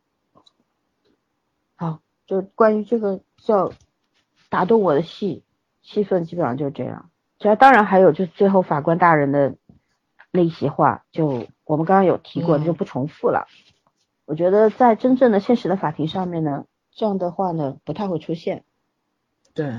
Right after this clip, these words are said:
Speaker 1: 但是呢，我觉得日本啊，日，让我很刮目相看的是，日剧有几次让我刮目相看，一个是李狗嗨，
Speaker 2: 嗯。
Speaker 1: 嗯，雅人叔演的，他就是，他在，他因为是一个非常，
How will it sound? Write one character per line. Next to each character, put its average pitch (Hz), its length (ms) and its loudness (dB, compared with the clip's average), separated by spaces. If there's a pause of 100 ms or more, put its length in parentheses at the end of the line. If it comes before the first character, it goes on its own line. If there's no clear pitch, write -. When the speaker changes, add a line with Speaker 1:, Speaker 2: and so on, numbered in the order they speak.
(140)
Speaker 1:
但 202 80 -4
是 208 180 -4
呢， 175 340 2
我 156 80 -2
觉 165 180 -2
得 165 640 -2 (260)
日 226 140 -2
本 165 160 0
啊， 127 320 -4 (300)
日， 269 100 -2
让 269 220 6
我 190 120 6
很 151 180 -2
刮 202 140 0
目 220 100 -2
相 214 180 -6
看 208 200 -6
的 160 120 -2
是， 147 360 -10
日 269 160 0
剧 233 180 -2
有 160 240 0 (160)
几 110 260 -12
次 - 340 -6
让 143 180 -4
我 110 60 -8
刮 110 180 -8
目 123 100 -10
相 131 180 -12
看， 143 100 -10
一 - 40 -12
个 202 180 -6
是 170 360 -6
李 131 180 -8
狗 135 160 -2
嗨， 156 360 -6 (1400)
Speaker 2:
嗯。 143 240 -8
Speaker 1:
嗯， 113 220 -8 (140)
雅 135 160 -4
人 147 160 -2
叔 185 240 -2
演 147 240 0
的， 123 300 -6 (400)
他 - 220 -6 (720)
就 208 160 0
是， - 340 -4 (240)
他 302 180 0
在， 285 200 2
他 285 340 -4
因 262 240 -2
为 269 100 4
是 220 200 -2
一 196 140 2
个 196 300 6
非 220 220 0
常， 165 280 0